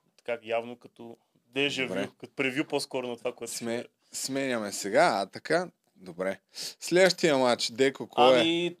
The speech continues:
Speaker 1: доста хора бяха писали за въпросната титла на Локомотив Пловдив две хиляди и четвърта година, че е така съмнителна, което
Speaker 2: Е,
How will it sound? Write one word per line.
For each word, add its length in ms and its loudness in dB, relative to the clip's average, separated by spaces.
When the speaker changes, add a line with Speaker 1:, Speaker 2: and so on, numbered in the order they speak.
Speaker 1:
доста 300 -2
хора 200 4
бяха 220 0
писали 420 -6
за 180 -4
въпросната 640 -2
титла 300 -10
на 60 -2
Локомотив 520 -10
Пловдив 520 -6
две 120 -20
хиляди 140 -8
и 40 -14
четвърта 400 -12
година, 880 -10
че 320 -12
е 40 -12
така 280 -6
съмнителна, 680 -12
което 260 -6
Speaker 2:
Е, 260 4